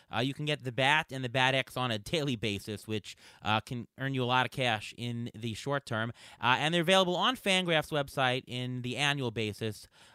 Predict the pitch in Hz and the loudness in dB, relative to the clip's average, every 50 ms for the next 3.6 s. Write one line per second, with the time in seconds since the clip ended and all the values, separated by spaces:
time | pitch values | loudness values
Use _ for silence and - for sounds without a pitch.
0 | - - 95 104 104 107 110 95 110 107 120 117 117 113 - 113 110 101 104 117 | -6 -2 2 2 4 4 2 0 -2 -2 -2 -2 -2 -2 -2 -4 -4 -4 -2 -2
1 | 117 113 113 113 113 107 107 - 120 120 - - 110 104 - - 196 190 185 185 | 0 0 0 0 -2 -2 -4 -6 -8 -8 -6 -6 -8 -8 -2 2 4 6 6 4
2 | 175 - - - _ _ - 110 131 139 139 139 131 120 - 156 135 127 120 - | 2 -2 -8 -16 _ _ -4 0 2 2 2 2 0 -2 -2 -2 -2 -2 -2 0
3 | 165 170 165 165 156 139 151 156 151 151 147 143 - | 2 2 4 2 2 2 4 4 6 6 6 4 2